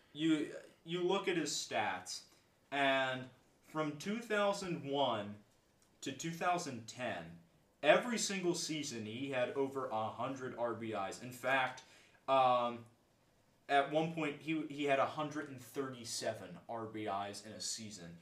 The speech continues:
That was in two thousand six. But then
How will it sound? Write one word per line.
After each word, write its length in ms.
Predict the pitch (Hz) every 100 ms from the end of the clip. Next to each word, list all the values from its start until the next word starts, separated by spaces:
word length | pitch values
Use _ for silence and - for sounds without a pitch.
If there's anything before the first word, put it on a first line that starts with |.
| - _
That 220 | 131 123
was 220 | 131 113 123
in 220 | 117 110
two 120 | 127
thousand 360 | 117 113 104 98
six. 500 | - 117 110 - - - _ _ _ _ -
But 220 | 147 147
then 260 | 180 202